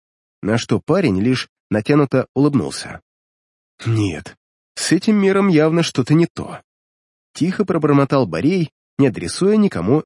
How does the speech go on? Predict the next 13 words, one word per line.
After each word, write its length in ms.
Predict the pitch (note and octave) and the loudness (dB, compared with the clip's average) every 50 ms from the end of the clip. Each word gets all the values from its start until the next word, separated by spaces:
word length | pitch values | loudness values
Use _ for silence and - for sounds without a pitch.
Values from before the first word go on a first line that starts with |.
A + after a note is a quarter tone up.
| _ _ | _ _
эти 220 | F2 F#2 G2+ - | -10 -10 -8 -8
слова. 480 | A2+ - - B2+ A#2 E2+ C2+ G#1+ - - _ _ _ _ _ _ _ _ _ _ _ _ _ _ _ _ _ _ _ | -10 -6 -4 -4 -4 -4 -6 -10 -12 -14 _ _ _ _ _ _ _ _ _ _ _ _ _ _ _ _ _ _ _
Мне 140 | E2+ G2 G#2 | -2 -2 -2
хотелось 420 | G#2 A#2+ A2+ - B2+ B2 B2 A#2+ | -2 -4 -4 -2 0 0 0 -2
продолжить 480 | - - A2+ A#2 A#2 B2 A#2 G#2+ G2+ - | -2 -4 -4 0 0 0 0 -2 -2 -4
разговор, 540 | G2 F#2+ E2 E2 E2 D#2+ A2 D3 D#3 C#3 B2 - _ _ _ _ _ | -6 -8 -6 -8 -6 0 2 2 2 0 -2 -10 _ _ _ _ _
однако 440 | - F2 G#2+ A2+ D3 D3+ D3 - C#3 | -8 -6 0 2 2 2 2 2 0
в 40 | C3 | 0
этот 260 | C3 B2 D#2+ D#2 - | 0 0 -2 -8 -4
раз 320 | A#2 B2+ C3+ C#3+ C#3 - - _ _ _ _ - | -2 0 0 0 -2 -4 -14 _ _ _ _ -4
я 120 | F#2 G#2+ | -2 0
выступал 420 | C3 C3+ - D3 B2+ D3 D3 D3 - _ | 0 0 0 0 0 2 0 0 -2 _
первым 500 | - D3+ C#3 F2+ D2+ D2 C2+ A#1 - | -2 0 0 0 -2 -8 -8 -10 -14